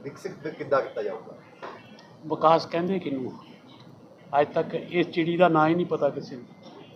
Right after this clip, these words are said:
Speaker 2: ਇਹ ਵਿਕਾਸ ਲੋਕਾਂ ਦੀਆਂ ਜ਼ਮੀਨਾਂ ਖੋਹ ਕੇ, ਇੱਕ ਬਿਲਕੁਲ ਉਪਜਾਊ ਜ਼ਮੀਨ ਖੋਹ ਕੇ, ਉਹਨੂੰ ਉੱਤੇ ਅਸੀਂ ਮਕਾਨ ਬਣਾ ਦਈਏ, ਬਾਹਰੋਂ ਆ ਕੇ ਇੱਥੇ ਲੋਕ ਰਹਿਣ ਲੱਗ ਪੈਣ।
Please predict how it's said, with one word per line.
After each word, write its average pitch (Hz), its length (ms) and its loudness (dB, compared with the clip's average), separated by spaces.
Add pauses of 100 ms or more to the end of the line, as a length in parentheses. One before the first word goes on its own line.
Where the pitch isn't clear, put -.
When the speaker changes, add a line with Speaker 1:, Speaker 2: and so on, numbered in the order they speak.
(140)
Speaker 2:
ਇਹ 170 80 -4
ਵਿਕਾਸ 165 520 6 (340)
ਲੋਕਾਂ 160 300 4
ਦੀਆਂ 185 160 4
ਜ਼ਮੀਨਾਂ 160 460 2
ਖੋਹ 160 280 0
ਕੇ, 160 200 -2 (680)
ਇੱਕ 175 280 -2 (760)
ਬਿਲਕੁਲ 208 340 6
ਉਪਜਾਊ 170 460 8
ਜ਼ਮੀਨ 165 360 6
ਖੋਹ 175 300 2
ਕੇ, 165 160 4 (760)
ਉਹਨੂੰ 202 480 6 (300)
ਉੱਤੇ 196 260 4
ਅਸੀਂ 185 160 2
ਮਕਾਨ 170 360 8
ਬਣਾ 185 220 10
ਦਈਏ, 143 360 2 (280)
ਬਾਹਰੋਂ 185 320 8
ਆ 196 100 12
ਕੇ 180 140 4
ਇੱਥੇ 185 180 0
ਲੋਕ 170 240 4
ਰਹਿਣ 160 260 6
ਲੱਗ 147 120 6
ਪੈਣ। 127 220 -6